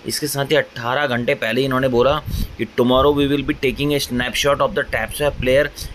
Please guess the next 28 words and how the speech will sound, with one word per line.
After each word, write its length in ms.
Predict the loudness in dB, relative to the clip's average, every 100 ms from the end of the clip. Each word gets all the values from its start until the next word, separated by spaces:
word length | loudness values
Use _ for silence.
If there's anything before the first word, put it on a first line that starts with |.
| -6 -2
eligible 440 | 0 2 2 2
to 120 | 2
receive 340 | 0 0 -2 0
the 100 | 0
Wofi 340 | 2 0 0 2
token।" 320 | 2 2 -2 -4
तो 80 |
ये 160 | -2 0
लोग 200 | 2 0 0 2
Wofi 320 | 0 0 -2
token 260 | 0 0 -2
इनका 200 | -2 -2
कोई 160 | 0 0
मेमे 260 | 0 0
token 320 | 0 0 2
होगा। 280 | 0 0 -2 -6 -20 -18 -14
देखिए, 340 | -4 -2 0
यहाँ 160 | -2 0
पे 100 | 0
Wofi 280 | 0 0 -2
token 260 | -2 -2 -4
की 60 |
मैं 100 | -6
आपको 180 | -6 -6
दिखाता 320 | -4 -4 -2
हूँ। 100 | -2
तो 60 | -2
Wofi 220 | -2 -2